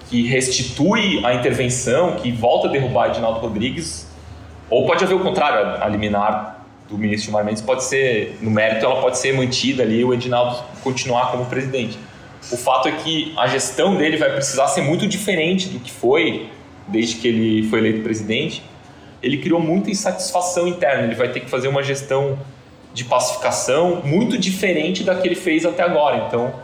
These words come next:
eu gostaria que a C B F, né, vivesse um período de mais paz, que a seleção brasileira tivesse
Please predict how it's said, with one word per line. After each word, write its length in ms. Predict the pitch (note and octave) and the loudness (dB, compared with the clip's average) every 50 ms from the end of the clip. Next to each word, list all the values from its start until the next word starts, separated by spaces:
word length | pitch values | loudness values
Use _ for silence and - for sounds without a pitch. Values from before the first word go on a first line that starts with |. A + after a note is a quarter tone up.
| - - - - - - | -16 -18 -18 -20 -12 -4
eu 120 | - A2+ A#2+ | -2 0 2
gostaria 720 | B2 D#3 D3+ - - F3+ E3+ D#3+ D#3 F#3 G#3+ A#3+ G3 - | 2 2 2 2 2 2 2 2 2 0 0 0 -2 -2
que 180 | - D#3 C#3+ C3 | 0 2 2 4
a 60 | B2+ | 2
C 120 | - - | 2 0
B 120 | B2 A#2+ B2 | 2 2 4
F, 240 | A#2+ B2 A#2+ - | 2 2 2 0
né, 160 | B2 B2 B2 - - - - - - - - - | -2 -2 -2 -4 -8 -16 -18 -20 -20 -20 -20 -12
vivesse 400 | - A#2 A#2 A#2+ B2 B2 B2 B2+ | -8 -4 0 0 2 2 2 0
um 60 | A#2+ | 0
período 240 | - A#2+ A#2+ B2 B2 | 0 2 2 2 0
de 60 | B2 A#2+ | 0 0
mais 200 | A#2 A#2 A#2+ - | 0 0 0 -2
paz, 400 | - - A#2 A#2+ C#3+ D#3 D#3 D3+ | 0 2 2 4 4 4 2 2
que 80 | C#3+ | 0
a 40 | A#2+ | -2
seleção 320 | A#2+ A#2+ A#2+ A#2 - - | -2 -2 -2 -2 -2 -2
brasileira 440 | A#2 A#2+ A#2+ A#2 A#2 A2+ A#2 A#2+ A#2+ | -2 -2 -2 -2 0 0 0 0 0
tivesse 640 | A#2+ A#2+ - A2 A#2+ A#2 B2 - - A#2+ A2 G#2 G#2 | -2 -4 -2 0 2 2 2 2 -2 -6 -6 -8 -10